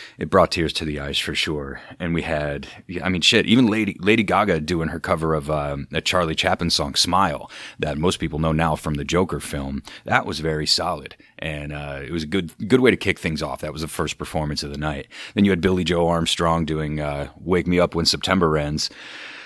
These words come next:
But Jesus Christ, man, the dude seemed like he was desperate to be anywhere else, you know? <laughs> And, and do you really need to play that sad, somber-ass song?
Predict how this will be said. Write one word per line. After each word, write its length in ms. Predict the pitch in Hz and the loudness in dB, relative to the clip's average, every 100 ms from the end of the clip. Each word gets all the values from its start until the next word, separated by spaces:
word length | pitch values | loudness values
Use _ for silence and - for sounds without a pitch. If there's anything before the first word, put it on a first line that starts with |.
| - - - | -20 -8 2
But 120 | 95 | 6
Jesus 320 | 123 113 80 | 8 6 4
Christ, 340 | - 101 80 | 6 6 6
man, 260 | 82 76 69 - - - | 2 -2 -2 -2 -2 -4
the 120 | 82 | -4
dude 260 | 87 107 107 | 6 8 8
seemed 300 | - 107 104 | 6 6 6
like 100 | 85 | 4
he 100 | 95 | 0
was 140 | 78 | -2
desperate 640 | 73 _ 101 104 - 80 - | -4 _ 4 4 2 -4 -8
to 100 | 80 | -6
be 160 | 80 | -4
anywhere 440 | 78 85 78 73 73 | -4 -2 -2 -2 -2
else, 440 | 69 62 - - | -4 -2 -2 -2
you 140 | 87 95 | -2 0
know? 180 | 92 - | 0 0
<laughs> 80 | - | 4
And, 400 | 110 104 92 85 | 4 4 2 2
and 320 | 95 87 80 _ - | 2 2 -2 _ -6
do 100 | 104 | -4
you 80 | |
really 300 | 92 107 117 | -4 -4 -2
need 160 | 110 113 | -2 -2
to 60 | 95 | -4
play 240 | 104 95 | -8 -6
that 160 | 87 76 | -6 -4
sad, 360 | - 82 80 | -2 -2 -2
somber-ass 560 | 73 80 80 76 76 76 | -4 -4 -2 -2 -2 -2
song? 380 | 80 76 80 | -4 -4 -6